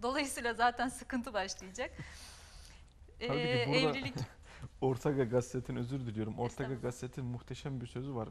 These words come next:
Speaker 2: Bir kitabı da var onun, İnsan diye. Evlilikleri, aşkı anlatırken der ki, "İnsan kendi yalnızlığından başkasının yalnızlığına girmesidir aşk ve evlilik." der.
Speaker 1: Hmm.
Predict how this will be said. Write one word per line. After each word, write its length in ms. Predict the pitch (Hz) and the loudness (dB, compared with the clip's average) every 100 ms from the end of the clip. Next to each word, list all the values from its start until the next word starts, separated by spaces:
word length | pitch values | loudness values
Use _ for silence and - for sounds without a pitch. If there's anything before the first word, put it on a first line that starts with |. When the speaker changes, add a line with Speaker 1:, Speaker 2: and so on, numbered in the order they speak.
| - | -6
Speaker 2:
Bir 80 | |
kitabı 340 | 113 - 117 120 | -10 -8 -4 -2
da 120 | 107 | 0
var 120 | 101 | 0
onun, 220 | 107 120 - | -2 -6 -6
İnsan 440 | 113 110 117 110 | -6 -6 -8 -8
diye. 160 | 117 190 - - - - - - - - - - - - - | -8 -8 -12 -20 -20 -20 -20 -20 -20 -20 -20 -20 -20 -16 -4
Evlilikleri, 520 | 117 123 127 - 135 | -2 -2 -4 -4 -2
aşkı 320 | - 123 - | -2 -4 -4
anlatırken 540 | 135 139 - 170 123 127 | -4 -4 -6 -6 -4 -4
der 100 | 165 | -6
ki, 180 | - 104 - - - - - - | -6 -8 -8 -16 -20 -20 -18 -8
"İnsan 320 | 127 - 175 | -8 -4 -6
kendi 320 | - 135 135 | -4 -4 -2
yalnızlığından 760 | 151 135 127 127 123 127 156 143 | -2 -2 -2 -2 -2 -2 -2 -2
başkasının 460 | 120 - 131 147 147 | -4 -4 -8 -4 -2
yalnızlığına 580 | 123 123 123 113 123 127 | 0 0 -2 -2 -4 -2
girmesidir 600 | 113 110 110 135 113 104 | -2 -2 -2 -4 -6 -4
aşk 280 | 110 101 - | -4 -6 -6
ve 60 | - | -4
evlilik." 400 | 196 101 104 - | -2 -4 -8 -10
der. 200 | 98 - - - - - - - - - - | -14 -14 -18 -20 -20 -20 -20 -20 -20 -20 -20
Speaker 1:
Hmm. 80 | - | -16